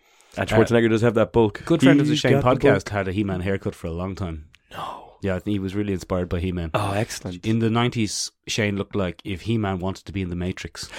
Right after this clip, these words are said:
Speaker 1: Shane wouldn't actually be a bad He-Man. I, f-, I feel like Shane's got
Speaker 2: It's
Speaker 1: the
Speaker 2: not,
Speaker 1: bulk.
Speaker 2: it's not pronounced He-Man.
Speaker 1: He-Man. He-Man, the Irish adaptation.
Speaker 2: <laughs> Huh, He-Man.
Speaker 1: He-Man.
Speaker 2: He-Man. Ben, is there
Speaker 1: Uh,
Speaker 2: anything else that we would like to talk about today?
Speaker 1: <laughs>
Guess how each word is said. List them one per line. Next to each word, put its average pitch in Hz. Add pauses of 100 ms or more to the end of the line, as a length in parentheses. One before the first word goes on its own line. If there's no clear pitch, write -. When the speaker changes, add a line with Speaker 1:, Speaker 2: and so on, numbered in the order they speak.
(160)
Speaker 1:
Shane 220
wouldn't 208
actually 135
be 117
a 101
bad 101
He-Man. 95 (200)
I, 113
f-, 101
I 113
feel 151
like 123
Shane's 131
got 120
Speaker 2:
It's -
Speaker 1:
the -
Speaker 2:
not, 190
Speaker 1:
bulk. 107
Speaker 2:
it's -
not 202
pronounced 180
He-Man. 151
Speaker 1:
He-Man. 113 (840)
He-Man, 123
the 123
Irish 131
adaptation. 117
Speaker 2:
<laughs> -
Huh, 262 (100)
He-Man. 214
Speaker 1:
He-Man. 170 (120)
Speaker 2:
He-Man. 156 (540)
Ben, -
is 110
there 110
Speaker 1:
Uh, -
Speaker 2:
anything 202
else 151
that 131
we 127
would 123
like 120
to 117
talk 123
about 113
today? 123 (180)
Speaker 1:
<laughs> -